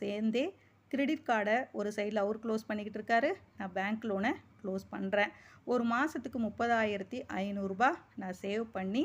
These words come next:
ஜனவரி ரெண்டாயிரத்தி இருபத்தி மூணுல ஸ்டார்ட் பண்றேன் லோன் அடைக்க. ஏப்ரல் ரெண்டாயிரத்தி இருபத்தி மூணு நாலே மாசத்துல இந்த ஒரு லட்சத்தி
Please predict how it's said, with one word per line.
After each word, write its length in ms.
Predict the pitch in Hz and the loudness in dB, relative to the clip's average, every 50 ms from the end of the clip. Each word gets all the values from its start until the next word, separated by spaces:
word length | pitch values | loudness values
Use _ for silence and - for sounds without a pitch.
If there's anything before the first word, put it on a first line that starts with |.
| - - - - - - - - 196 208 | -2 -4 -12 -20 -20 -20 -16 -6 0 2
ஜனவரி 480 | 226 220 247 285 320 320 302 240 226 214 196 | 4 4 4 4 2 2 2 2 2 0 0
ரெண்டாயிரத்தி 440 | 190 196 196 226 233 233 233 - 214 196 202 | 0 2 4 4 2 2 0 -4 -6 -4 -4
இருபத்தி 340 | 196 226 254 254 - - 226 202 196 | -2 -2 -4 -4 -4 -4 -4 -2 0
மூணுல 340 | 190 190 196 196 190 190 208 254 370 - - - - - - | 0 0 0 0 0 2 2 2 2 2 -4 -12 -20 -20 -10
ஸ்டார்ட் 300 | - - 196 202 202 202 - | -4 -2 0 0 -2 -2 -4
பண்றேன் 380 | 208 196 190 196 190 190 190 185 190 | -6 -4 -2 -2 -2 -2 -2 0 0
லோன் 200 | 202 214 214 202 | 0 0 0 0
அடைக்க. 240 | 190 185 185 185 - 247 311 381 - - - - 254 277 | -2 -2 -2 0 0 0 0 0 -4 -10 -6 0 2 2
ஏப்ரல் 360 | 311 - - 254 262 277 262 - | 2 2 2 2 2 2 4 2
ரெண்டாயிரத்தி 440 | 214 208 208 208 208 220 214 - 220 202 196 | 0 2 2 2 2 2 0 -4 -6 -6 -4
இருபத்தி 300 | 208 240 240 240 - 220 208 | -4 -4 -4 -4 -4 -6 -6
மூணு 140 | 202 202 196 196 196 | -6 -6 -4 -2 0
நாலே 240 | 202 208 226 254 277 269 254 240 | 2 2 4 4 4 4 4 2
மாசத்துல 460 | 220 208 208 - 190 - 202 202 220 269 370 381 - - - - - - - | 0 0 -2 -6 -6 -2 2 4 6 6 4 2 -2 -12 -20 -20 -12 -4 -2
இந்த 120 | 233 226 220 220 208 220 | 0 2 2 2 2 2
ஒரு 140 | 247 294 311 294 | 2 2 2 2
லட்சத்தி 400 | 262 - - 220 214 - 220 | 0 0 -2 -6 -6 -4 -4